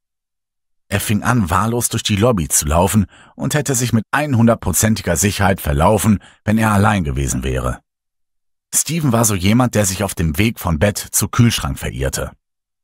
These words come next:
Mein Telefon lag direkt neben der Tür, wo ich es liegen gelassen hatte. Also nahm ich es an mich, stellte meinen Schuh an die Eingangstür und führte Steven herum. Steven war zweifelsohne viel klüger als ich,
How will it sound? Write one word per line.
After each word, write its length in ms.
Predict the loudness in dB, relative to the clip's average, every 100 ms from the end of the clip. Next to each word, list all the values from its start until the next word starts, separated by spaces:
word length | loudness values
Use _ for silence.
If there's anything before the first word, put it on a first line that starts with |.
| _ _
Mein 240 | -2 0 0
Telefon 520 | 0 -2 -4 -4 -2
lag 160 | -4 -2
direkt 440 | 2 2 2 -2 -2
neben 240 | 2 4
der 160 | 2 0
Tür, 340 | 0 0 2
wo 120 | 2
ich 120 | 0 0
es 180 | 0
liegen 280 | 2 2 2
gelassen 420 | -4 -4 -4 -4
hatte. 280 | -6 -8 -8 -12 -20 -20 _ _
Also 260 | -4 0 4
nahm 240 | 4 4
ich 100 | 4
es 160 | 0 0
an 220 | 2 2
mich, 180 | 0 -2
stellte 340 | 0 2 2
meinen 320 | 2 2 0
Schuh 280 | 0 2 2
an 120 | 2
die 120 | -2 0
Eingangstür 760 | 0 0 0 -2 0 2 2
und 160 | 0 -2
führte 280 | -2 -2
Steven 340 | -2 2 2 4
herum. 460 | 2 2 0 -4 -16 _ _ _ _ _ _ _ _ _ -6
Steven 380 | -4 0 2 2
war 120 | 2
zweifelsohne 880 | 0 2 2 0 -2 -2 2 2 2
viel 260 | 2 2
klüger 400 | 2 2 2 2
als 240 | -2 -2 -4
ich, 300 | -4 -8